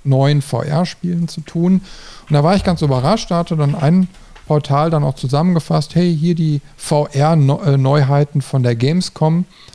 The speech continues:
Und es waren satte neun Spiele. Ähm, also du merkst, dieser Bereich war diesmal wohl sehr unterrepräsentiert,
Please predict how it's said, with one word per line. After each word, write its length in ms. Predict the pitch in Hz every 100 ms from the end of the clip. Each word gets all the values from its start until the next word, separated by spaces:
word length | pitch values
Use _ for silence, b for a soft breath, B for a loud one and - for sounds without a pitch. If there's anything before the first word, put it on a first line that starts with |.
| B B B
Und 100 | 139
es 160 | 120
waren 320 | 135 139 147 131
satte 280 | 143 147
neun 360 | 139 120 117 117
Spiele. 400 | - - 113 98 - _ _ _ _ _ _ b b b b b b _ _
Ähm, 600 | - 131 127 127 127 120 - _
also 220 | - 139 143
du 100 | 147
merkst, 480 | 135 135 147 -
dieser 220 | 151 139 135
Bereich 680 | 131 123 - 135 - 147
war 300 | 147 143 127
diesmal 480 | 127 135 - 131 127
wohl 160 | 131 117
sehr 260 | 120 156
unterrepräsentiert, 1300 | 190 180 170 165 165 - 143 151 143 - 151 196 -